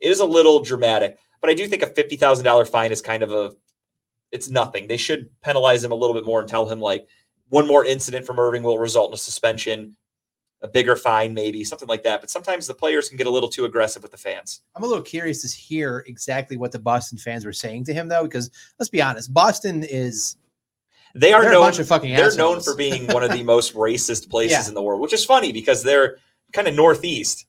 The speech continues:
Speaker 1: You
Speaker 2: Racism's
Speaker 1: think
Speaker 2: not funny.
Speaker 1: when you think of racism, it's the South. I mean, geographically, it's funny because you don't think of racism in, in the North. That's
Speaker 2: Right.
Speaker 1: always been a Southern thing. But it's Boston that's probably the most racist city in the world,
Speaker 2: Uh,
Speaker 1: from
Speaker 2: so,
Speaker 1: what I've heard.
Speaker 2: so I'm just curious to know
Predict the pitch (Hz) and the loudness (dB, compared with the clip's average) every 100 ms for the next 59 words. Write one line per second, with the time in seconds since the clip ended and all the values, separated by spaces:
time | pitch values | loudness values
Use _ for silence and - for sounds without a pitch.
0 | 117 113 - 135 143 160 170 - 131 107 | -16 -14 -6 -4 -2 -2 -2 -4 -6 -4
1 | 139 147 196 - 143 151 135 120 110 - | -4 -4 -4 0 2 0 -2 -8 -8 -10
2 | 107 - 196 113 - - - - 170 - | -6 2 4 4 2 -4 -4 -2 -2 -4
3 | - - - 170 127 135 143 - 104 101 | -4 -4 -2 0 4 4 4 -2 -4 -4
4 | - 107 101 104 _ _ - 143 131 113 | -2 -2 -2 -6 _ _ -4 2 2 2
5 | 101 131 139 - 135 127 110 117 123 117 | -8 -8 -6 -6 -6 -6 -4 -4 -4 -8
6 | 110 110 104 107 113 110 165 - - 107 | -8 -10 -14 -12 -8 -2 2 0 -2 -6
7 | 104 120 120 113 117 - 190 190 113 104 | 0 2 0 -2 -6 -2 0 0 0 -4
8 | 104 95 _ _ _ 127 127 - 120 156 | -8 -8 _ _ _ -4 -4 -2 2 2
9 | 175 113 104 - - 160 208 226 170 160 | 2 -6 -8 -12 -8 -8 -6 -6 -2 -2
10 | - 127 139 135 - 131 117 104 95 104 | 0 0 -2 -4 -8 -8 -8 -8 -4 -4
11 | 90 - - 147 139 107 98 - - 214 | -4 -4 -2 2 2 2 -6 -10 -4 -2
12 | 180 185 - - 247 214 143 135 151 147 | -2 -6 -8 -10 -8 -6 -6 -6 -8 -6
13 | 160 | -4